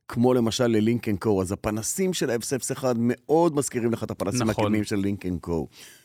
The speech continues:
Speaker 1: אה, בג'אנטים, יש איזה פלח אחד בצבע אחר, מה שמאוד מזכיר לך גם כן את הלינקן קו. באפ, ב-, ב-,
Speaker 2: ב-X.
Speaker 1: זיקר X, אין לך
Speaker 2: מה זה זיקר
Speaker 1: שום
Speaker 2: X?
Speaker 1: דבר. זה
Speaker 2: מה זה?
Speaker 1: קרוס אובר.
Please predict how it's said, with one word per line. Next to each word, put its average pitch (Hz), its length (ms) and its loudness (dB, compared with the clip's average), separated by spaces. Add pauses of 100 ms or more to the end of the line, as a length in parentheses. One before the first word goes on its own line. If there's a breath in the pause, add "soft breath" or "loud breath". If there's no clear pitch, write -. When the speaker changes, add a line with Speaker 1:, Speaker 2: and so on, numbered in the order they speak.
(180 loud breath)
Speaker 1:
אה, 113 500 2 (380 loud breath)
בג'אנטים, 117 680 4
יש 131 160 2
איזה 123 180 4
פלח 151 460 4
אחד 127 340 0
בצבע 110 600 2
אחר, 95 380 0
מה 85 120 -2
שמאוד 135 380 2
מזכיר 196 320 -2
לך 240 120 2 (100)
גם 240 180 2
כן 160 140 2
את 117 100 2
הלינקן 123 420 2
קו. 180 260 4 (1040 loud breath)
באפ, 135 520 0 (200)
ב-, 107 340 4
ב-, 95 460 2
Speaker 2:
ב-X. 135 240 2
Speaker 1:
זיקר 107 440 -2 (140)
X, 247 220 2 (320)
אין 147 120 2
לך 151 160 2
Speaker 2:
מה 175 140 6
זה 190 140 4
זיקר 185 340 0
Speaker 1:
שום 202 240 6
Speaker 2:
X? 151 180 -2
Speaker 1:
דבר. 123 320 0 (400 loud breath)
זה 87 180 0
Speaker 2:
מה 160 60 4
זה? 120 80 -4
Speaker 1:
קרוס 170 280 4
אובר. 185 240 6